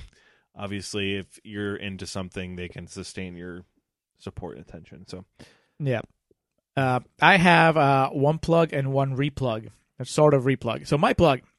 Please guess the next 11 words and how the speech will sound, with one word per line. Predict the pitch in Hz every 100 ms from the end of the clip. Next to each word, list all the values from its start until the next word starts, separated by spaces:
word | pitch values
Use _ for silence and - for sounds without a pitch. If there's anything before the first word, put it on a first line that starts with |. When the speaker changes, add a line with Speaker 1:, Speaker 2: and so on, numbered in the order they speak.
| _ _
Speaker 2:
is, | 139 135 -
uh, | 135 123 - - - _ -
uh, | 127 127 123 -
Marcus | 143 135 160 196 208 -
Monroe, | 139 131 147 131 110 - _ -
who | 143
is, | 143 143 - - - - 165
he-, | 190 233
here's | 220 202
the | 185
thing, | 175 165